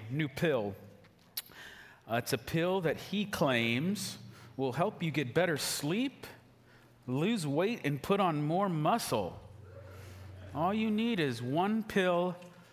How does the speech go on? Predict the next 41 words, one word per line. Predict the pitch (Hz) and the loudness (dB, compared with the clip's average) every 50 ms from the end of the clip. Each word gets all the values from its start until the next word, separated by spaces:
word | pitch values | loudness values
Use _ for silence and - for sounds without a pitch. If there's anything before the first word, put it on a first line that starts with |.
| - - - - - - | -20 -20 -20 -18 -12 -8
a | 139 | -6
day. | 135 127 170 190 196 160 127 123 113 | -2 0 2 4 4 4 4 4 2
He | 110 110 135 | 2 0 0
said | 127 - - 170 165 160 | 0 2 2 2 2 2
he's | 156 160 160 143 131 | 2 0 0 0 -2
tried | - - - 147 143 156 | -2 2 4 4 4 6
it | 156 139 | 4 2
on | 131 123 | 2 2
thousands | 127 - 135 131 135 131 131 135 | 4 4 4 4 4 2 0 -2
of | 127 123 127 | -2 -2 -2
people | - 147 175 170 - 208 196 | 0 0 0 0 0 0 0
and | 160 135 | 0 0
seen | - - - 143 131 131 | -2 0 0 0 2 2
incredible | 123 123 127 - 147 135 139 135 139 | 0 0 2 2 2 4 2 2 0
results | 139 139 127 131 147 151 147 - - - | -2 0 0 2 2 0 0 -2 2 4
all | 131 135 143 151 | 4 6 6 4
around. | 156 156 170 208 233 202 139 120 113 107 95 - - - - - - - - - - - - - - - - - - - - - - - - | 4 4 6 6 6 6 6 4 2 0 -2 -6 -10 -16 -18 -18 -18 -18 -18 -18 -18 -20 -20 -20 -20 -20 -20 -20 -20 -20 -20 -20 -10 -4 -4
But | 143 151 - | -2 0 2
you | 175 | 2
notice | 165 160 170 165 156 147 - | 4 4 4 4 2 2 0
he | - 214 220 | 2 4 6
doesn't | 220 175 151 147 139 | 6 6 4 4 4
look | 135 139 - - - - - - - - - - - - | 4 2 2 0 -6 -6 -6 -8 -10 -12 -14 -16 -8 -4
like | - 139 131 | -2 -2 0
he's | - 180 180 151 | 0 0 0 2
in | 156 139 | 2 2
the | |
best | 123 - 127 120 - - | 4 4 4 4 2 0
of | 120 - | -2 0
shape, | - - 117 120 139 - - | 2 2 4 4 2 0 -2
so | - 127 113 | 0 2 2
you | 113 120 117 | 4 4 6
ask | 113 117 117 - - | 6 6 4 4 4
him, | 165 165 156 131 131 190 220 220 - - - - - - - - - - - - - - | 4 4 4 4 4 2 0 -2 -2 -6 -14 -20 -20 -20 -20 -20 -20 -20 -20 -20 -10 -2
"Have | - 151 147 147 | 0 2 2 2
you | 180 220 277 | 2 2 0
tried | 262 - - 170 135 123 117 110 101 | 2 4 6 6 8 8 6 6 4
it?" | 90 82 - - - - - - - - - - - - - - - - - - | 2 0 -2 -8 -16 -18 -18 -20 -20 -20 -20 -20 -20 -20 -20 -18 -18 -18 -12 -6
He | - 107 | -4 0
goes, | 107 113 110 104 | 2 2 2 2
"Well, | 123 123 120 98 | 2 2 2 2